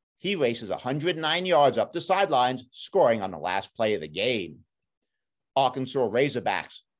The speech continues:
most stunning loss. Texas fifteen, Arkansas fourteen, December sixth, nineteen sixty-nine. The nineteen sixty-nine season culminated with what was at the time the game of the century.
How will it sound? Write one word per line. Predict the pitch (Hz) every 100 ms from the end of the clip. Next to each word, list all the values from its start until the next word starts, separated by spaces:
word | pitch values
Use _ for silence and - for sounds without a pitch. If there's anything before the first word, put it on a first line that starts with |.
| _
most | 156 160
stunning | - 160 143 139
loss. | 123 107 80 - - _ _ _ _
Texas | - 139 - 190
fifteen, | - 202 208 208 165 156
Arkansas | 127 127 135 131 170 -
fourteen, | - 226 - - 110 113 117 _ -
December | 151 - 131 117
sixth, | 101 - 175 143 - -
nineteen | 123 120 127 131 117
sixty-nine. | - 101 - 92 92 123 104 78 73 - _ _ _ _ _ _ _ -
The | 196
nineteen | 226 254 220 240
sixty-nine | - 196 - 175 156 143
season | 139 135 123 123 127
culminated | - 180 143 117 107 107 104
with | 131 131 -
what | 127
was | 127 127
at | 104
the | 104 -
time | - 220 226 143 127
the | 151
game | 135 123 113
of | 110
the |
century. | - - 180 151 113 85 -